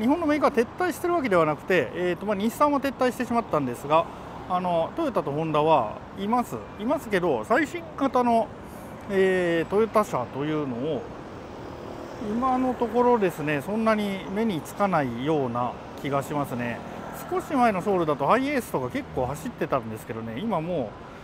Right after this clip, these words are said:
うその辺の商用車も含めて、あの、もうヒョンデにおよそシェアを全部取られた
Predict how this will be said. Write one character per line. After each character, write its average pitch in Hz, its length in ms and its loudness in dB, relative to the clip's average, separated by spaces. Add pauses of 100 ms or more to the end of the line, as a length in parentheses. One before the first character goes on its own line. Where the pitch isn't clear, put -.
(180)
う - 40 -16
そ 208 80 -4
の 226 60 0
辺 240 260 2
の 214 240 2
商 233 200 2
用 254 120 2
車 196 140 -2
も 147 100 -2
含 160 300 -4
め 165 100 0
て、 151 300 2 (160)
あ 156 120 0
の、 147 400 0 (1000)
も 165 340 0
う - 20 -10
ヒ 180 80 -8
ョ 214 120 0
ン 196 100 -4
デ 156 120 4
に 160 220 -2
お 151 140 -2
よ 190 100 2
そ 170 360 0 (160)
シ 185 140 -4
ェ 170 120 6
ア 139 40 6
を 123 340 0
全 170 220 0
部 120 100 -4 (260)
取 151 100 0
ら 175 80 6
れ 160 80 4
た 113 120 -4